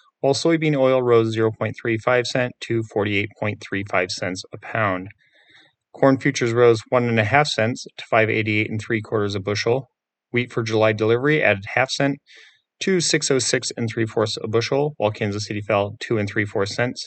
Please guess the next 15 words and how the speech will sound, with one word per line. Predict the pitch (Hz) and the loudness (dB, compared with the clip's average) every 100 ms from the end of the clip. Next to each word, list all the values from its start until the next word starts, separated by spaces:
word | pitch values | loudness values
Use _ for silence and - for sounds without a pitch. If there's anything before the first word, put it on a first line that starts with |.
| - | -16
to | - 131 | -6 0
eight | 113 110 | 2 2
oh | |
nine | 107 104 107 | 2 0 0
and | - 98 | -2 -4
a | |
half | 101 123 113 | -2 -2 -2
a | 95 | -4
bushel. | 87 - 82 - - _ _ _ _ _ _ _ _ _ _ _ _ _ _ _ _ _ _ _ | -6 -6 -8 -12 -18 _ _ _ _ _ _ _ _ _ _ _ _ _ _ _ _ _ _ _
Ethanol | 185 214 190 139 - _ 139 | 4 6 6 6 2 _ 4
output | 123 - 120 | 4 4 -2
declined | 123 113 127 117 113 | -2 -2 2 2 2
week | 113 | 0
to | 120 | 0
week, | 110 139 | -2 -2